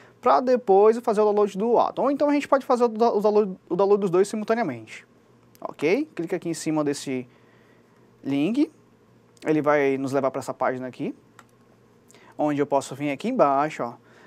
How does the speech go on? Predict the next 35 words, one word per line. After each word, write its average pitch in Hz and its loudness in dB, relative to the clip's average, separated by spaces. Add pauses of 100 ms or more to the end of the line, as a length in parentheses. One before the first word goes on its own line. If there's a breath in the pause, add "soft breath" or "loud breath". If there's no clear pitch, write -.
Talvez 180 0
se - -6
você 185 -2
estiver 175 -2
vendo 170 0
uma 165 2
página 170 2
diferente, 165 -4
não 170 -4
importa. 135 0
É, 139 0 (200 loud breath)
sempre 254 0
procura 240 2
saber 214 4
onde 214 0
é 214 2
que 208 -14
tá 202 2
o 202 2
link 196 -2
de 180 0
download. 160 4
Ele 139 -4
vai 147 -4
tá 156 -4
aqui 151 -6
embaixo, 123 -6
ó. 113 -12 (1400)
E 185 -4
você 165 -4
clica 180 -4
aqui, 156 -4
ó, - -2
nessa 139 -4
versão 147 -4